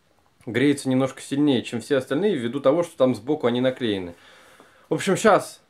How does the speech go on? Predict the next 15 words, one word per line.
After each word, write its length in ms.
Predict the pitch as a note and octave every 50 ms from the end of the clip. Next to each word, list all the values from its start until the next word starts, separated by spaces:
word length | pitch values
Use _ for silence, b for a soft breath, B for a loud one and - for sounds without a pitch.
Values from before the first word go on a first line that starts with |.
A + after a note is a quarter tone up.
| _ -
будем 280 | B2+ D3 F3 E3+ D3+
делать 300 | C3 D#3+ E3 D3 C3+ -
последние 520 | - C3+ - - D#3 D3 C#3 C3+ B2 A#2+ A#2+
уже 220 | B2 A#2 B2 A#2+
финальные, 500 | A#2 - D3 D3 D3 C#3+ C#3 B2+ B2 A#2
я 120 | B2 C3
надеюсь, 360 | C3 C3 B2 C#3 C#3+ B2+ - -
сегодня 500 | - C#3 C3+ C#3+ B2+ A2+ A2+ A2 A2 -
штрихи. 500 | - - - - C#3+ C#3 - - A#3 B3+
Это 220 | A3+ E3 C3 - B2+
щас 240 | - D#3 C#3+ - A#2
сделаем 440 | B2+ D#3 D#3+ D3 C3+ B2+ A#2 A2+ - _ b b b b b b b
обычный 380 | C3+ C#3 F3 F3+ - E3+ C#3+
деревянный 420 | C3+ C#3+ C#3+ D#3 E3 E3 E3 E3 D#3+
каркас, 540 | - F3 E3+ E3+ - B3 C4+ C4+ - -